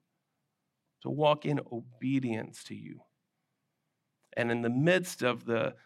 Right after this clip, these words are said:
situation we find ourselves in the world around us today, help us to trust you,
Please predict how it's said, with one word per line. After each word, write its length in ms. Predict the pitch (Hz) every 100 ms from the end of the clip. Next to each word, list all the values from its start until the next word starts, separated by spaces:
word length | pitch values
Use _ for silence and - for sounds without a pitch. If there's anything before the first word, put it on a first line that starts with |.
| _
situation 800 | - 180 180 185 151 165 160 160
we 100 | 127
find 280 | 143 147 147
ourselves 520 | 139 135 147 143 131
in 80 | 123
the 80 |
world 260 | 113 127 127
around 320 | 120 117 127
us 160 | 131 -
today, 340 | 151 117 110
help 280 | 104 156 143
us 140 | 120
to 100 | -
trust 500 | 117 - 110 - -
you, 100 | -